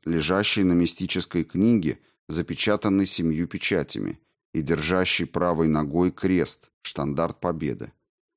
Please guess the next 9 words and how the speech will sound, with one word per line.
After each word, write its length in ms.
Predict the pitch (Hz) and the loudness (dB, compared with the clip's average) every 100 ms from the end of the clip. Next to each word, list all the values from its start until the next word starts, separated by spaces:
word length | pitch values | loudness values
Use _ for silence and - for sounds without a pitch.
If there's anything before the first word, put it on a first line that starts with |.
| _ - | _ -2
Под 140 | 87 | 2
изображением 840 | 98 101 101 107 98 98 85 80 - | 4 4 2 2 2 4 4 2 0
агнца 440 | 104 117 120 - | -2 0 -2 -2
помещался 680 | - 85 82 - 90 82 85 | -2 0 2 2 0 0 -4
герб 360 | 76 80 87 - | -2 0 0 -2
понтифика 680 | - 73 69 107 101 101 101 | -4 -2 -2 -4 -2 -2 -2
и 180 | - 82 | -2 -4
год 280 | 76 76 - | -2 -2 -2
коронации. 760 | 82 82 78 60 - - - | -2 0 0 -4 -8 -10 -14